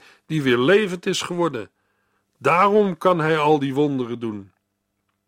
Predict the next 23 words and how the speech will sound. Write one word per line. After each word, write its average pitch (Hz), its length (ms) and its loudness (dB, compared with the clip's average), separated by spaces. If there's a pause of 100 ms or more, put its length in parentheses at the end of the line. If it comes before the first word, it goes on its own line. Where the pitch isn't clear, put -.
(1160)
Mattheüs 175 520 -6
gaat - 280 -6
verder 160 320 -2
met 131 180 -2
de 117 80 -12
geschiedenis 143 800 -4 (320)
van 127 260 0
Jezus 170 500 2
als 131 240 0
koning 196 640 2 (280)
en 196 180 0
het 196 280 2
conflict 202 600 0
met 165 180 -4
de 151 60 -10
geestelijke 143 680 -4
leiders. 95 600 -8 (1000)
Mattheüs 104 480 -4
veertien 156 680 -2 (380)
laat 135 260 0
de 135 60 -4
gebeurtenissen 135 800 0
zien 165 380 -4